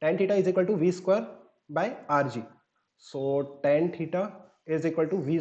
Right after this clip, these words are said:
square by R G। So यहाँ से आपको एलिमिनेट करना है, अ, V square by R G को, V square by R को। So देखो, V square by R जो निकल कर आ रहा है, वो कितना आ रहा है, G tan theta, है ना?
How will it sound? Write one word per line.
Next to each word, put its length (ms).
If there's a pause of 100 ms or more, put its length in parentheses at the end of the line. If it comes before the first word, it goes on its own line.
square 220
by 160
R 160
G। 120 (180)
So 60
यहाँ 260
से 120
आपको 240
एलिमिनेट 380
करना 220
है, 240 (380)
अ, 440
V 60
square 360
by 240
R 100
G 80
को, 380 (140)
V 80
square 380
by 140 (400)
R 140
को। 120
So 640
देखो, 200
V 200
square 380
by 100 (140)
R 240
जो 100
निकल 260
कर 140
आ 100
रहा 120
है, 60
वो 100
कितना 240
आ 40
रहा 120
है, 80
G 40
tan 280
theta, 320 (500)
है 20
ना? 80